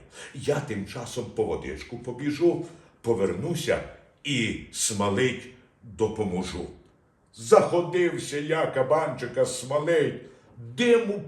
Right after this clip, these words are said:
повно, голова мене болить. Де ж той кум запропастився, де пропав, наче з димів, а чи в воду десь упав? Взяв я відра та й побіг його шукать.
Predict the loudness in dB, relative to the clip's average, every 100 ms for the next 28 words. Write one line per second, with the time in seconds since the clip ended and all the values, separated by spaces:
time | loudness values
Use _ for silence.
0 | 6 8 8 0 -4 -10 -12 -4 6 10
1 | 10 10 6 4 2 0 0 2 4 4
2 | 6 10 10 10 2 -8 -14 -20 _ _
3 | 4 8 8 8 0 2 2 2 2 4
4 | 4 2 2 2 4 2 4 2 2 4
5 | 4 2 2 2 2 -10 -16 2 4 4
6 | 2 2 6 8 8 6 6 6 0 -2
7 | 2 8 8 6 -2 -12 -16 -20 -10 -6
8 | 2 2 4 8 10 10 6 -2 4 4
9 | 4 -6 -16 -20 _ -6 -4 2 4 4
10 | 0 -8 -18 -18 -8 0 4 4 4 2
11 | 0 2 0 4 4 4 0 0 -4 -6
12 | -4 0 0 0 -4 2 2 2 -4